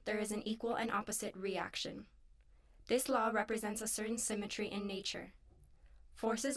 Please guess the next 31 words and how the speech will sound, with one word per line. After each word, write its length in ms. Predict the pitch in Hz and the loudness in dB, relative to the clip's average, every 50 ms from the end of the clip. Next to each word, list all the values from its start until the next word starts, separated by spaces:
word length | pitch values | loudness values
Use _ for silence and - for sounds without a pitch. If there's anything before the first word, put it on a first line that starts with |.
| - | 2
always 300 | - 214 214 214 220 220 | 2 2 4 4 2 0
occur 240 | 240 233 - 220 202 | -2 -2 -2 0 0
in 220 | 202 - 196 208 220 | 0 0 0 -2 -2
pairs. 580 | - 214 196 175 165 185 196 - - - - - - - - - - - - - - - - - | 0 0 0 0 -2 -4 -4 -6 -6 -6 -8 -12 -18 -20 -20 -20 -20 -20 -20 -20 -20 -20 -12 -2
One 240 | - 208 220 233 254 | 2 4 4 4 4
body 400 | 262 254 226 226 220 247 247 - | 4 4 4 4 4 2 0 0
cannot 280 | - 226 233 214 214 214 | -2 0 2 2 2 2
exert 260 | 220 208 202 208 208 | 0 0 2 2 2
a 80 | 214 220 | 0 0
force 320 | - - 202 202 208 - - | -2 0 0 0 0 0 0
on 100 | - 202 | 0 0
another 320 | 202 202 202 202 202 214 202 | 2 2 0 0 0 0 0
body 400 | - 185 180 190 185 185 208 247 - - - - - - | 0 0 0 0 -2 -4 -8 -10 -14 -20 -20 -20 -8 -4
without 280 | - - 214 214 214 214 | -2 2 4 4 4 4
experiencing 680 | 220 - - - 220 214 214 220 226 226 - 240 240 | 2 0 0 2 2 2 2 2 2 0 0 0 0
a 80 | - 214 | -2 -2
force 400 | - - - 196 202 202 - - | -4 -4 -2 -2 0 0 -2 -2
itself. 720 | - - - - - - 185 170 175 - - - - - - - - - - - - - _ _ - _ - _ _ _ _ _ _ _ _ _ _ _ _ _ - - - - | -2 -2 -2 -2 -2 0 -2 -2 -4 -6 -12 -16 -16 -18 -18 -20 -20 -20 -20 -20 -20 -20 _ _ -20 _ -20 _ _ _ _ _ _ _ _ _ _ _ _ _ -20 -14 -8 -4
The 60 | 202 | -4
human 380 | 214 - - 226 226 214 190 185 | -2 0 2 2 2 2 0 -2
condition. 600 | - - 185 175 180 - - - - - 208 - - - - - - - - - - - _ - - - - - - - | -4 -4 -4 -2 -2 -2 -4 -4 -6 -8 -10 -12 -14 -20 -20 -20 -20 -20 -20 -20 -20 -20 _ -20 -20 -20 -20 -20 -20 -20
For 160 | - - - 226 | -6 0 2 4
every 320 | - 220 226 269 320 - - | 4 4 4 4 2 2 2
action, 540 | 202 202 - - - - 196 208 226 247 269 - - | 0 -2 0 -2 -2 -2 -2 -2 -6 -8 -8 -6 -2
there 160 | 208 208 208 | 0 0 2
is 140 | 208 220 214 | 2 0 0
an 80 | 208 - | 0 0
equal 320 | - 220 220 - 233 240 | 0 0 0 0 0 0
and 160 | - 226 226 | 2 2 2
opposite 500 | 208 196 196 - 202 - - 214 196 - - 208 | 2 2 0 0 0 -2 0 -2 -2 -6 -8 -6
reaction. 680 | 196 196 202 185 175 - - - - - 165 165 202 | -2 -2 0 0 -2 -4 -4 -4 -4 -4 -4 -6 -8